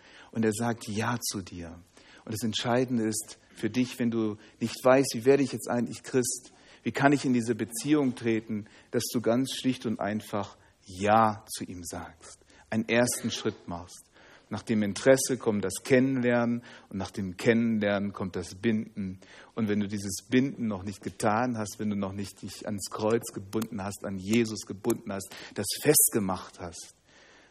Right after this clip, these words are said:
dann ist heute Morgen eine gute Gelegenheit. Siehe,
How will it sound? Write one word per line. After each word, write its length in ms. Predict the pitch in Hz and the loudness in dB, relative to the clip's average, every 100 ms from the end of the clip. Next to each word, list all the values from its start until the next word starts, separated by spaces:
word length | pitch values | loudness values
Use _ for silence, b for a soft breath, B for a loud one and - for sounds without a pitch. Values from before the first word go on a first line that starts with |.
| b | b
dann 100 | 101 | -4
ist 180 | 95 - | -4 2
heute 360 | 107 104 104 | 2 2 0
Morgen 580 | 98 95 101 110 101 95 - B B B - | 0 2 2 2 -2 -6 -10 B B B -8
eine 240 | 101 95 | -6 -6
gute 560 | 90 113 110 - 98 92 | -4 -2 -2 -2 -4 -2
Gelegenheit. 800 | 101 90 87 82 80 80 80 80 | -4 -2 -4 -6 -10 -14 -14 -12
Siehe, 500 | - 101 95 85 | -8 -4 -2 -4